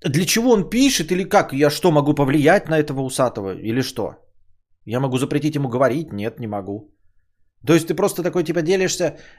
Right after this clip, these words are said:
а, с нами, как вот какой-то усатый идиот что-то сказал, например. Я просто говорю, э, там, не зн-, не имея в виду какого-то усатого, а, а конкретного идиота. А, так, а, я имею в виду, что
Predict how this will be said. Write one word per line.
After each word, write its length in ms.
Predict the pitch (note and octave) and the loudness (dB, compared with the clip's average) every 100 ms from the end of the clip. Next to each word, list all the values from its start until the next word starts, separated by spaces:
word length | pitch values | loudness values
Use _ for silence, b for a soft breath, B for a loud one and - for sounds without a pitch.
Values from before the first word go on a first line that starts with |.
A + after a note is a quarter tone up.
| - | -4
а, 760 | C3+ C3+ C3+ C3+ B2+ A#2+ A2+ - A#2 | -2 0 0 2 2 -2 -6 -12 -12
с 720 | - - - - - C#3 C3+ | -8 -6 -6 -8 -6 -4 -2
нами, 480 | C#3+ D#3 D#3+ D3+ C3+ C3 C3 C3+ | 0 0 0 0 -2 -6 -8 -4
как 220 | D3+ D3 C#3+ | 0 0 0
вот 180 | C#3+ | -2
какой-то 360 | - D3 D#3 D3 | 0 -2 -2 -2
усатый 340 | - D3+ D3 | -2 -2 -2
идиот 440 | C3 C#3 D3+ D3 C3+ | -2 2 2 2 -4
что-то 260 | - D3 | -6 -6
сказал, 440 | C#3 E3 D3 C3 C3 | -4 -4 -4 -6 -8
например. 480 | B2+ B2 A2 E2 - - | -6 -4 -4 -8 -14 -4
Я 200 | C3 E3+ | 0 0
просто 300 | F#3 F3+ B2 | 0 -4 -4
говорю, 260 | A#2 A2+ G2+ | -4 -4 -6
э, 720 | G#2+ G2+ G2+ - F#2 - - | -8 -10 -12 -14 -14 -16 -18
там, 180 | - - _ _ - | -18 -18 _ _ -6
не 160 | C3 | -4
зн-, 180 | B2+ C#3 | -4 -2
не 160 | D3+ E3 | -2 0
имея 180 | D#3+ A2+ | 0 -2
в 140 | A#2 | -6
виду 160 | A2+ G#2+ | -6 -6
какого-то 440 | G2+ G2 F#2+ F#2 | -6 -8 -8 -10
усатого, 440 | F2+ F2 F#2 F2 | -8 -12 -12 -14
а, 80 | G2+ | -12
а 140 | F#2 G2 | -10 -10
конкретного 580 | G2 G2+ G2 F2+ F2 F2+ | -12 -10 -10 -10 -14 -12
идиота. 320 | F2+ F2 - b b b b b b b b _ B2 | -14 -14 -20 b b b b b b b b _ -2
А, 300 | B2 B2 B2 | 2 4 2
так, 180 | - - | 0 4
а, 380 | D#3 D3+ D3 D3 | 6 8 6 4
я 200 | C#3 D#3+ | 0 2
имею 160 | D#3 D#3 | 2 0
в 40 | |
виду, 120 | D3+ | 0
что 400 | D3+ D3+ - - | 0 2 0 -4